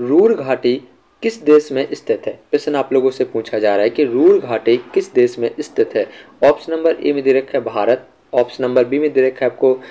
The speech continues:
जर्मनी, ऑप्शन नंबर सी में दे रखा है आपको जापान, ऑप्शन नंबर डी में दे रखा है आपको यूएसए।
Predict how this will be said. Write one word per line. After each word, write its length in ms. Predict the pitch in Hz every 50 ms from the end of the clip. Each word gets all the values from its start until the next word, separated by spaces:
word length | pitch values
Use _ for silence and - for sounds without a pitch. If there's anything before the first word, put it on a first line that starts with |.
| - _ - 117
जर्मनी, 480 | 113 117 117 117 117 113 120 135 143 - - - -
ऑप्शन 320 | - 123 120 - - 131
नंबर 180 | 123 123 123 123
सी 240 | 120 - - 147
में 120 | 156 160 147
दे 80 | 135
रखा 200 | 127 127 127 -
है 60 | 123 120
आपको 180 | - - 123
जापान, 500 | 120 117 110 107 107 - 120 120 127 135 - _ -
ऑप्शन 320 | - 120 117 - - -
नंबर 220 | 120 120 123 120 117
डी 240 | 120 113 120 143 151
में 100 | 151 131
दे 80 | 123
रखा 240 | 117 117 113 - 120
है 60 | 110
आपको 320 | - - - 147 160 165 - - - - _ _ _ -
यूएसए। 720 | 147 156 170 180 180 - - 120 123 - - - - 120